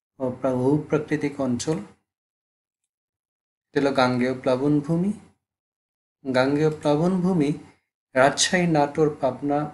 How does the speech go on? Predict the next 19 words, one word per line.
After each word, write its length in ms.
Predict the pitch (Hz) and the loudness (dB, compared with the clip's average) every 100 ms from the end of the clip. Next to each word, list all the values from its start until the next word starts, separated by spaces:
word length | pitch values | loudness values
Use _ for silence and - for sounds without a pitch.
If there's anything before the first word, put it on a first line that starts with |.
| - | -10
ও 120 | 143 135 | -4 -2
যশোর 460 | 139 131 - 156 | -2 -2 0 0
জেলার 300 | 151 147 147 | 0 0 0
বেশিরভাগ 520 | 123 135 - 170 165 | 0 -2 0 -2 0
এলাকা, 360 | 147 131 131 156 | -2 -6 -8 -8
সমগ্র 420 | - 151 135 131 131 | -4 -4 -2 -4 -6
কুষ্টিয়া, 440 | 139 - - 156 | -8 -8 -2 0
রাজবাড়ী, 480 | 135 123 123 135 135 | 2 0 -2 -2 -2
মে-, 200 | 127 127 - - | -4 -8 -12 0
ফরিদপুর, 480 | 143 135 - 139 | 0 0 -6 -6
মেহেরপুর, 560 | 123 131 143 147 160 151 | -2 0 0 0 -2 -4
চুয়াডাঙ্গা, 480 | - 127 127 131 127 | -4 -6 -6 -8 -6
ঝিনাইদহ, 460 | 127 135 135 147 | -6 -6 -6 -8
মাগুরা 340 | 139 120 120 127 | -8 -10 -8 -6
জেলা, 280 | 131 143 151 - _ _ _ _ | -6 -6 -10 -16 _ _ _ _
মানিকগঞ্জ, 520 | 127 131 131 131 123 123 | 0 2 2 2 0 -2
নারায়ণগঞ্জ, 680 | 131 127 127 127 123 120 123 | -4 -2 -2 -2 -2 -2 -2
মুন্সিগঞ্জ, 520 | 127 135 160 151 151 | -4 -2 -4 -2 -2
শরীয়তপুর, 720 | - 131 135 - 135 135 | -2 -2 -2 -6 -4 -4